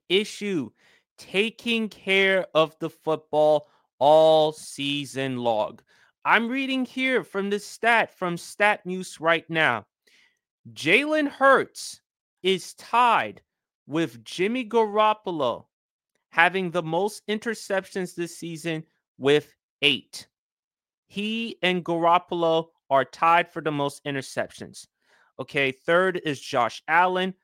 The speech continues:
Fourth is Jordan Love. Fifth is Mac Jones. Sixth, Sam Howell. Seventh, Matthew Stafford.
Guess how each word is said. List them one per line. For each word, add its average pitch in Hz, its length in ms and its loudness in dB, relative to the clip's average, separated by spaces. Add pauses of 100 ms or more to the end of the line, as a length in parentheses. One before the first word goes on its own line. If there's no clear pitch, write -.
(240)
Fourth 185 480 0
is 135 160 -6
Jordan 127 400 -4
Love. 170 480 0 (720)
Fifth 196 420 0
is 135 240 -4
Mac 131 320 0
Jones. 170 480 -4
Sixth, - 440 -6
Sam 156 340 -2
Howell. 170 600 0 (200)
Seventh, 170 560 -2
Matthew 120 360 -2
Stafford. 196 640 0